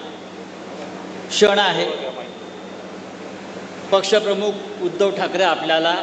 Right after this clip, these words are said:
मार्गदर्शन करतात. मलाही म्हणाले, "मार्गदर्शन करा आपले लोक." मी म्हटलं, "आता मी काय मार्गदर्शन करणार?"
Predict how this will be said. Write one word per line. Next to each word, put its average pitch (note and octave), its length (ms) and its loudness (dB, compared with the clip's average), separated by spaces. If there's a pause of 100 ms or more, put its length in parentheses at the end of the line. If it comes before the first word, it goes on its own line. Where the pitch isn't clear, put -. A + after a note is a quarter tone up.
(100)
मार्गदर्शन D3+ 720 0
करतात. A2+ 260 -8 (3250)
मलाही G3+ 280 8
म्हणाले, A3 340 6
"मार्गदर्शन G3+ 680 4
करा F#3 220 6
आपले E3 540 2
लोक." D#3+ 240 2
मी G3 120 0
म्हटलं, A3 280 2
"आता A3 160 4
मी A3+ 180 2
काय A#3 160 4
मार्गदर्शन F3 680 4
करणार?" A#2+ 340 0